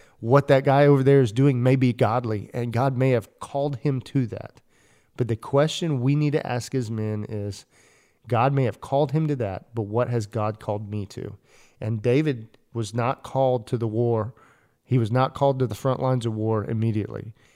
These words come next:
He was called to watch his father's sheep. And he did that with humility, and he did it with,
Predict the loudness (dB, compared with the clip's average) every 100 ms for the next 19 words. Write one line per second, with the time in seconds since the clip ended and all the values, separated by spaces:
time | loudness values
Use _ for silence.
0 | _ 2 2 2 0 -2 0 -2 0 -2
1 | -2 -6 -4 -6 -4 -6 -10 -12 -14 _
2 | _ _ _ -4 0 0 2 0 2 -2
3 | -2 -6 -6 -4 -4 -2 0 0 -2 -4
4 | -4 -6 -2 -2 -2 -4 -6 -6 -6